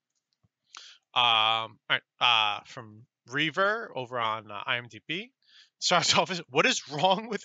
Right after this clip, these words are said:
everyone?" with a bunch of excma-, uh, exclamation question marks. Uh, <laughs> "D-,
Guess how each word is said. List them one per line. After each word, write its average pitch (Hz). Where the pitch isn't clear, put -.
everyone?" 123
with 110
a 98
bunch 156
of -
excma-, 120
uh, 104
exclamation 113
question -
marks. 101
Uh, 110
<laughs> -
"D-, -